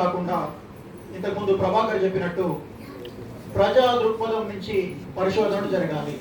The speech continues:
ఇట్లా వియ్యుక్క మెట్ల మీద వీటిపైన ప్రజా దృక్పథం నుంచి పరిశోధన జరగాలి. ఇప్పుడు అమరుల బంధుమిత్రుల సంఘం నుంచి ఒక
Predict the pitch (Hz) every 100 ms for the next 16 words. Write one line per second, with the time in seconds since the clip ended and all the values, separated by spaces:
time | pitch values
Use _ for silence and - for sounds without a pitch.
0 | - 170 175 143 - - - 208 196 -
1 | - - - - - - - - - -
2 | 180 185 214 208 185 180 - - - -
3 | - - - 190 196 196 190 196 175 160
4 | - - - - - - 196 240 233 214
5 | 214 202 190 190 175 160 - - 175 180
6 | 175 160 - 131 - - - - - -
7 | - - - 175 185 170 151 - - -
8 | 127 - 117 107 95 - - - - -
9 | - - - - 165 233 240 202 196 220
10 | 220 202 185 180 180 170 165 165 151 -
11 | - - 170